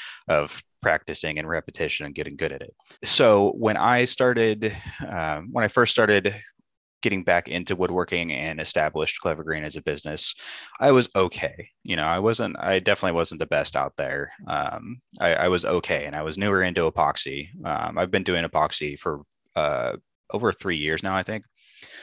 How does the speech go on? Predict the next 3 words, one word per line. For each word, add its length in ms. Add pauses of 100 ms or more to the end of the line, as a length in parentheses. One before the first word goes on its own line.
(480)
And 560 (560)
it's, 280
uh, 440